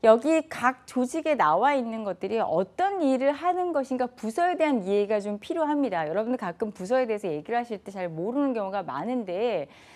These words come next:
어, 그 은행에서 경영 기획이 뭐고 영업 그룹에 있어서 지역 영업 그룹은 어디 어디가 포진이 돼 있고 그다음에 어떤 것을 지원하고 개인 고객 그룹에서 전반적으로 하는 것이 무엇이고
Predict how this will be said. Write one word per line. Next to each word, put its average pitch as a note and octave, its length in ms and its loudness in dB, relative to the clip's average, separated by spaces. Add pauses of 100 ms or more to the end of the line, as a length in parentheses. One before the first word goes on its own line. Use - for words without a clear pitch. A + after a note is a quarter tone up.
(180)
어, F#3 480 4
그 F#3+ 420 0
은행에서 D#4+ 520 4
경영 C#4 500 0
기획이 C#4+ 580 -2
뭐고 F#3 540 0
영업 B3 420 2
그룹에 C4 380 0
있어서 F#3+ 800 2 (340)
지역 D4 380 4
영업 A#3+ 320 2
그룹은 A#3+ 360 -2
어디 F#3+ 320 2
어디가 A3 480 2
포진이 C#4 380 -4
돼 G3 200 -2
있고 G#3 420 -2
그다음에 F#3+ 260 -4
어떤 C#4+ 380 0
것을 C4 240 -2
지원하고 A3 840 0 (400)
개인 D4+ 320 6
고객 C4 300 4
그룹에서 A#3 380 -2
전반적으로 G#3 420 -4
하는 C#4+ 240 -2
것이 B3+ 240 -2
무엇이고 G3 840 -2